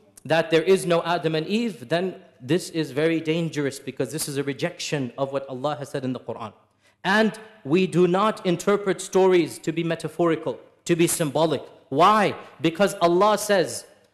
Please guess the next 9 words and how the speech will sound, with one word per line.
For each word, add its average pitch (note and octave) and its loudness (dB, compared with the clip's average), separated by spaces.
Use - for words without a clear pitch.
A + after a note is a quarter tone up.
this E3+ 4
is G3+ 4
the F#3+ 2
position G3 0
of F3 0
those F#3+ 4
who F3+ 2
reject F3 0
Allah, C#3+ 0